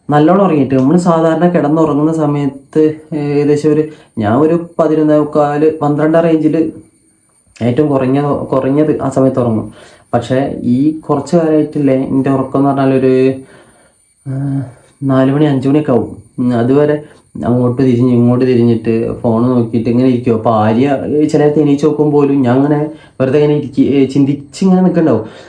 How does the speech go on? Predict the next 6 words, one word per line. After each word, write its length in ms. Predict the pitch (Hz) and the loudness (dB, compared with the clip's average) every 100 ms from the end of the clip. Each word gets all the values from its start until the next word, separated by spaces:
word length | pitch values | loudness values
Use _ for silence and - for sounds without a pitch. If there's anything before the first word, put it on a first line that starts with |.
| - _ - | -20 _ -10
അപ്പോ 420 | 110 127 127 - | -4 0 0 -2
ഈ 340 | - 117 135 196 | -6 0 4 4
ഒരു 280 | 196 202 - | 4 0 -4
സിറ്റുവേഷനൊക്കെ 920 | - 175 - 170 160 175 175 175 170 | -6 -10 -2 0 2 2 2 2 -2
എന്താ 500 | 165 143 151 156 160 | -2 0 0 2 2
പറയാ, 240 | 156 151 | 2 0